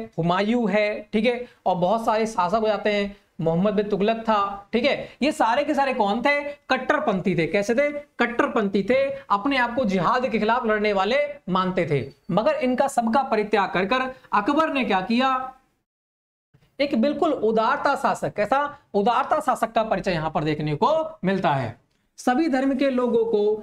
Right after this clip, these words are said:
सम्राट ने धार्मिक स्वतंत्रता प्रदान की थी, जिसमें सुलहकुल की नीति अपनाकर मुस्लिम और हिंदू समाज की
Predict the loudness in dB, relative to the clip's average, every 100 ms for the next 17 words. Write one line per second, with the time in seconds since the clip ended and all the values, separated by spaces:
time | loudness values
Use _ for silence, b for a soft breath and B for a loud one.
0 | B -6 -2 0 0 0 -2 -2 -2 -4
1 | B B -2 2 2 0 -2 -4 -2 -2
2 | 0 0 -2 -2 -4 -2 0 -2 -2 -10
3 | -6 -4 0 0 0 -2 -8 _ _ _
4 | _ -2 0 0 0 0 0 0 0 0
5 | -2 -2 -6 -4 -2 0 0 0 0 0
6 | 0 0 0 0 0 0 2 0 0 -2
7 | 0 -2 0 0 0 -2 -12